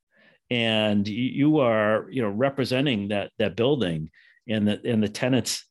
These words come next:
and the tenants in that building. So, I mean, I mean, it's really important, um, that you get down to sort of the cultural level and how that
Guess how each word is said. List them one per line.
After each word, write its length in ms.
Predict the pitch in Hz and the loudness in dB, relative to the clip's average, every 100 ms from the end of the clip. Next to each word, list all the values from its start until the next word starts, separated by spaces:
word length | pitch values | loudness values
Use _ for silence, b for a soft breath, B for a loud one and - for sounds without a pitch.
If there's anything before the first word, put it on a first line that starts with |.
| _ | _
and 140 | 113 110 | -4 -4
the 60 | |
tenants 360 | 101 139 123 - | -2 0 0 0
in 120 | 147 | 0
that 200 | 107 78 | 0 -4
building. 420 | 78 82 76 76 - B B B B - | -6 -4 -6 -8 -12 B B B B -4
So, 500 | - 120 113 104 - _ _ _ _ _ _ _ - - | 2 4 4 2 -8 _ _ _ _ _ _ _ -18 -4
I 120 | 123 | -4
mean, 220 | 117 143 117 | 0 0 0
I 20 | |
mean, 180 | 139 135 | 0 0
it's 160 | 123 | 0
really 220 | 147 165 | 0 2
important, 960 | 127 107 - 151 139 139 117 101 90 - - | 0 -2 0 2 2 -2 -6 -8 -10 -12 -12
um, 520 | 101 98 90 87 87 87 b b - | -8 -4 -4 -4 -8 -12 b b -2
that 80 | |
you 60 | 104 | 0
get 180 | 110 117 | 0 0
down 300 | 117 107 101 | 0 0 0
to 100 | 98 | -2
sort 160 | 117 | -2
of 60 | 98 | -2
the 60 | 90 | -2
cultural 440 | - 104 - 92 | -4 -4 -2 0
level 340 | 87 87 87 | 0 0 -2
and 140 | 85 85 | -2 -2
how 280 | 107 98 95 | -2 0 2
that 340 | 95 92 95 | 2 0 -2